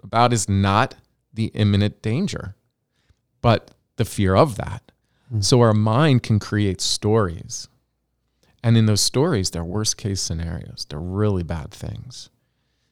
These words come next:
Speaker 1: And then our body reacts to those stories and puts us in a state of hyperarousal or anxiety or stress.
Speaker 2: So they're exaggerated form,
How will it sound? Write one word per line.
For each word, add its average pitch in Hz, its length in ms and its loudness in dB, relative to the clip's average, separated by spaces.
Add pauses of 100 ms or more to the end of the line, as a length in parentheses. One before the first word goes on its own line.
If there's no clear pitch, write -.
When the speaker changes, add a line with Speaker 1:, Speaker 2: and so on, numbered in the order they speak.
(160)
Speaker 1:
And 110 140 2
then 101 220 4 (160)
our 98 120 0
body 101 460 0
reacts 90 880 0 (720)
to 165 140 -4
those 104 240 2
stories 95 720 -4 (100)
and 101 220 -2
puts - 240 -2
us 98 160 -2
in 90 380 -2
a 92 80 -8
state 92 340 -4
of 85 120 -8
hyperarousal 82 1000 -6 (120)
or 85 160 -10
anxiety 82 540 -6
or 78 100 -10
stress. - 420 -12
Speaker 2:
So 131 80 0
they're 117 160 8
exaggerated 95 720 4
form, 92 560 4